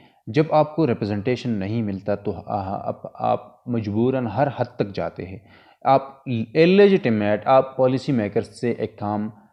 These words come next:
अ, उनको प्रेशराइज कर से, करके उन, उन, उनसे करते हैं, मतलब, अ, उनको इन्फ्लुएंस करते नहीं, उनको प्रेशराइज करते आप उनसे काम करते हैं, अ, आप उनसे काम लेते हैं।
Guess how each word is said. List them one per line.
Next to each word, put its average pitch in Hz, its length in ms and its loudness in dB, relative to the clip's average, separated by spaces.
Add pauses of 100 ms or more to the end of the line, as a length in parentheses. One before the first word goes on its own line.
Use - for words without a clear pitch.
(220)
अ, 101 160 2
उनको 135 260 2
प्रेशराइज 139 580 4
कर 139 160 2
से, 127 240 -4 (220)
करके 104 260 -4
उन, 95 320 -8
उन, 120 100 -6
उनसे 110 360 -8
करते 92 320 -8
हैं, 98 140 -6
मतलब, 113 300 -4
अ, - 200 0
उनको 127 480 -2 (220)
इन्फ्लुएंस 170 440 2
करते 127 320 0
नहीं, 123 300 -2 (280)
उनको 151 260 2
प्रेशराइज 131 580 4
करते 117 380 0
आप 98 260 0
उनसे 98 220 -8
काम 92 300 -8
करते 92 280 -8
हैं, 95 180 -10 (420)
अ, - 20 -2
आप 117 400 4
उनसे 117 200 -6
काम 95 320 0
लेते 92 260 -2
हैं। 95 240 -8